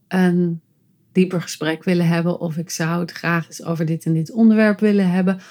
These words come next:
Of je gooit het er gewoon in: "Ik voel dit en dit en dit."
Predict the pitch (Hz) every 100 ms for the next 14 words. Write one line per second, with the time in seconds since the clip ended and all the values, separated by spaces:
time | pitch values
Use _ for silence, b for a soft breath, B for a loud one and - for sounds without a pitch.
0 | B - 381 339 294 - 330 330 294 277
1 | 262 247 262 262 277 262 175 B B B
2 | - 294 - - 294 285 226 233 240 233
3 | 220 214 202 208 165 139 -